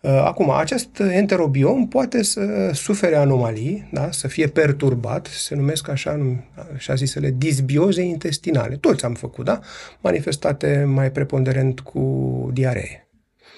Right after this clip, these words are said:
Și acum există mai mulți factori de prevenție, da?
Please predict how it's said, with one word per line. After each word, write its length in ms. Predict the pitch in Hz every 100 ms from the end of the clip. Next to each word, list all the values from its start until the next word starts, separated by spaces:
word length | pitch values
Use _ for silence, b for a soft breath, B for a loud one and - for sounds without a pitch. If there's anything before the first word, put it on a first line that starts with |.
| B B B B B B B
Și 240 | - -
acum 260 | 180 - 269
există 540 | 240 226 - 285 285
mai 120 | 247
mulți 240 | 247 262 254
factori 400 | 233 214 214 -
de 220 | 196 196
prevenție, 680 | 147 185 147 120 113 - - -
da? 280 | - 247 -